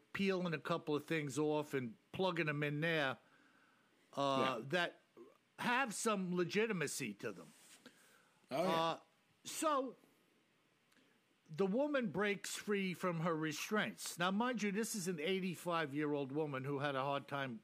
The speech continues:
Speaker 1: getting in the building. The woman hits the floor and starts slithering, yes, I did say slithering, like a snake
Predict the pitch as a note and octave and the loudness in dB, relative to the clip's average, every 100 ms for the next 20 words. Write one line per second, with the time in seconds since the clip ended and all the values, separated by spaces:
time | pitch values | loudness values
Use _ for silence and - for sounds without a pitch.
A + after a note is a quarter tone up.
0 | B2 D3 C#3+ C3+ B2+ A#2 A2 C3+ B2 - | -4 -2 0 -2 -2 -4 0 -2 -2 -8
1 | _ _ _ _ _ - _ - - _ | _ _ _ _ _ -20 _ -20 -20 _
2 | _ _ _ _ _ _ _ _ _ _ | _ _ _ _ _ _ _ _ _ _
3 | _ _ _ D3 F#3+ G3 C#4+ D4+ B3+ G3 | _ _ _ -2 0 2 0 2 0 2
4 | B3 A3+ - G#3 - - G#3 G#3+ F3+ G2+ | 0 -2 -2 -2 -2 -2 0 2 2 -2
5 | F2+ - _ _ _ _ _ _ _ _ | -6 -14 _ _ _ _ _ _ _ _
6 | _ - E3 F3 - - G#3 G#3 - - | _ -4 0 0 -4 0 2 2 0 -8
7 | - - - - F#3+ G3+ C4+ A3 F#3+ D3 | -8 -6 -4 -2 -2 2 2 4 2 4
8 | C3+ B2+ C3 E3 F3 - - D#3 G3 G3+ | 2 2 0 -2 -2 -6 -8 0 2 2
9 | G#3 - - E3 D3 F#3 F#3 - F#3+ E3 | 0 -4 0 0 2 0 0 0 0 0
10 | - - F3+ G#3 E3+ C#3+ B2+ A#2+ D3 C#3+ | -2 -4 0 2 2 2 2 2 -2 -6
11 | - - - C3+ E3+ E3+ F3 - F3+ - | -10 -20 -18 -2 2 2 0 -2 0 0
12 | - - G3+ G#3 C3 - - | -2 0 2 2 0 -6 -10